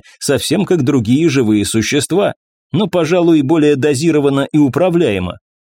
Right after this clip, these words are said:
А где-то на фоне мелкоминутного существования его новенькой личности дуют комплексные ветра из мириадов факторных потоков, сворачиваются и разворачиваются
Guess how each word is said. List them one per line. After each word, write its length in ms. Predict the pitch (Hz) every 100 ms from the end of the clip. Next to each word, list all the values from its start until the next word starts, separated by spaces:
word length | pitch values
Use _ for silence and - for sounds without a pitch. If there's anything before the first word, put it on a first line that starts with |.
| _
А 100 | 131
где-то 340 | 131 120 127 120
на 160 | 120
фоне 280 | 113 135 120
мелкоминутного 840 | 120 127 107 123 139 123 120 117
существования 880 | 110 120 - 113 127 123 120 117 117
его 240 | 101 120 123
новенькой 420 | 120 113 107 127
личности 640 | 214 - 131 107 - 117 - - -
дуют 320 | 107 185 165
комплексные 680 | - 185 151 139 - 131 123
ветра 460 | 113 131 175 165 147
из 200 | 175 143
мириадов 720 | 151 165 185 165 117 110 - -
факторных 680 | - 127 - 113 110 107
потоков, 560 | - 123 226 190 196 - -
сворачиваются 840 | - 120 127 202 - 175 160 - 131
и 40 |
разворачиваются 1120 | 123 110 117 170 - 151 147 131 - 120 95